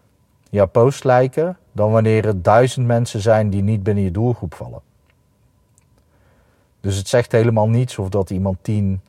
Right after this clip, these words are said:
likes of duizend likes heeft. Maakt geen zak uit. Als je daar gewoon rekening mee houdt, dan zal er een last van je schouders vallen op het moment dat jij gewoon weer content deelt en er komen niet superveel reacties op.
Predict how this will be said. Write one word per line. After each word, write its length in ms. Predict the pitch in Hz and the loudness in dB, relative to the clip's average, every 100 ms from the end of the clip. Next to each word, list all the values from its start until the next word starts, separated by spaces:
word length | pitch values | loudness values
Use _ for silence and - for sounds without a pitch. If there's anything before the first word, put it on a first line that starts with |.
| _ _ | _ _
likes 460 | 95 95 92 87 | -2 0 0 -4
of 100 | 87 | -8
duizend 420 | 82 90 98 95 80 | -4 -2 -4 -6 -12
likes 300 | 69 73 - | -14 -14 -14
heeft. 360 | 69 73 - _ _ _ | -14 -16 -20 _ _ _
Maakt 200 | - 92 | -14 -14
geen 180 | - 104 | -8 -6
zak 220 | 92 90 | -4 -4
uit. 320 | 107 80 76 _ _ _ _ _ _ _ _ _ _ | -4 -6 -12 _ _ _ _ _ _ _ _ _ _
Als 100 | 92 | -10
je 60 | - | 0
daar 200 | 113 120 | 2 4
gewoon 200 | 127 101 | 2 2
rekening 460 | 107 123 147 131 | 2 0 -2 -2
mee 200 | 120 117 | -2 0
houdt, 440 | 107 110 120 - - _ _ _ _ _ | 0 2 0 -4 -16 _ _ _ _ _
dan 380 | 101 101 104 104 | -2 0 0 0
zal 260 | 110 104 | 0 0
er 60 | 98 | 0
een 60 | 101 | 0
last 340 | 92 120 - | 2 0 0
van 120 | 113 | -2
je 60 | 101 | -2
schouders 520 | - 113 127 127 - | 0 2 2 0 -4
vallen 340 | 95 78 85 - _ _ _ _ | -4 -2 -6 -10 _ _ _ _
op 100 | 98 | -6
het 100 | 101 | -2
moment 300 | 104 107 101 | 0 0 0
dat 140 | 101 | -4
jij 300 | - 110 98 | 0 2 2
gewoon 300 | 95 101 95 | 0 -2 0
weer 200 | 95 95 | 0 -2
content 480 | - 113 117 98 82 | -2 -4 -2 -4 -4
deelt 300 | 76 80 110 | -6 -8 -8
en 160 | - 90 | -10 -10
er 100 | 90 | -6
komen 300 | 101 92 92 | -2 -2 -2
niet 280 | 98 95 - _ _ _ _ | -4 -6 -16 _ _ _ _
superveel 560 | - 104 95 101 92 | -8 -8 -4 -2 -2
reacties 460 | 90 92 104 - 76 | 0 -2 -2 -8 -10
op. 240 | 65 - | -12 -16